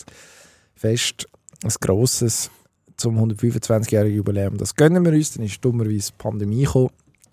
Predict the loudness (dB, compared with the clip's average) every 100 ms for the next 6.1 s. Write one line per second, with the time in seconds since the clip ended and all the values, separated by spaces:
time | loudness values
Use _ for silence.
0 | -12 -10 -8 -8 -6 -2 4 6 4 2
1 | -2 -2 2 4 2 -2 _ _ _ _
2 | -2 0 -2 -2 0 -2 -2 -4 -2 0
3 | 0 -2 -10 -6 -6 -4 0 4 4 4
4 | 4 4 0 -4 -2 2 4 4 2 0
5 | 0 2 2 2 2 2 0 -4 -6 -8
6 | -20